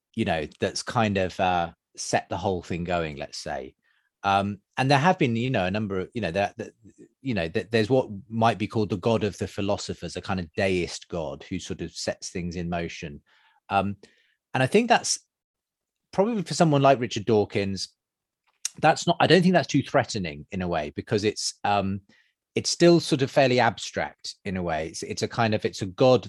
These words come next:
that y-, doesn't, doesn't make too many personal demands on me. It's, it's sort of, it's a sort of, it's, it's a kind of just another part of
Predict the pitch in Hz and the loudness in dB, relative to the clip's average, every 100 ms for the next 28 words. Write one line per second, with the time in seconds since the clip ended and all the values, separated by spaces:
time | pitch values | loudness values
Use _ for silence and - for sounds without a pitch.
0 | - 110 - 113 - _ - 123 107 117 | -2 -2 -2 -12 -14 _ -2 0 0 -4
1 | - - _ _ _ _ _ _ 156 156 | -8 -18 _ _ _ _ _ _ 4 6
2 | 160 156 - 143 135 - 139 127 - 123 | 4 4 4 2 2 2 4 4 2 -2
3 | 113 113 117 101 87 80 92 92 101 82 | -2 0 0 -2 -4 -8 -6 -4 -2 -2
4 | 71 67 - 101 - - 107 - 120 - | -6 -8 -4 -4 -2 -4 -4 0 0 0
5 | 107 - - 113 - 123 170 147 123 - | -2 -4 -6 -4 -2 2 4 4 2 -2
6 | - _ - 143 - - - 180 - 214 | -20 _ -4 -2 -2 0 2 4 6 6
7 | 208 - _ - 170 165 160 135 - - | 6 2 _ -2 2 4 4 2 -8 -6
8 | 156 151 131 - 143 127 101 82 | 2 2 2 4 6 8 6 0